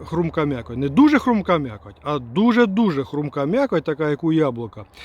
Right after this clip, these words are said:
Оце тоненька шкірка, яка така не відчувається. Дуже-дуже хрумка м'якоть, як у яблука. І гарне цукоронакопичення. Тобто, отако їсиш, хрумтить і, і, і солодке. Смак гармонійний, але ж, е, т-, товарні показники,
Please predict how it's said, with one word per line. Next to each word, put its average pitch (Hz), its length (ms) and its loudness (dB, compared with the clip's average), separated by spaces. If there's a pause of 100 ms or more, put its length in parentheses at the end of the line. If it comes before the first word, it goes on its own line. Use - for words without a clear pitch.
(220)
Оце 156 220 0
тоненька 190 420 2
шкірка, 254 380 2
яка 165 220 0
така 156 220 0
не 156 140 0
відчувається. 147 600 -2
Дуже-дуже 175 680 2
хрумка 160 400 -4
м'якоть, 196 420 0
як 160 180 0
у 160 80 0
яблука. 123 460 -2 (420)
І 175 160 4
гарне 208 360 2
цукоронакопичення. 180 1080 -2
Тобто, 185 240 0 (360)
отако 190 380 4
їсиш, 202 360 2
хрумтить 220 840 -2 (500)
і, 156 120 -4
і, 202 400 -2
і 202 60 4
солодке. 143 500 -2
Смак 254 320 2
гармонійний, 226 580 2
але 262 300 0
ж, - 180 -4
е, 196 240 0 (100)
т-, 175 200 0
товарні 214 460 0
показники, 185 880 -4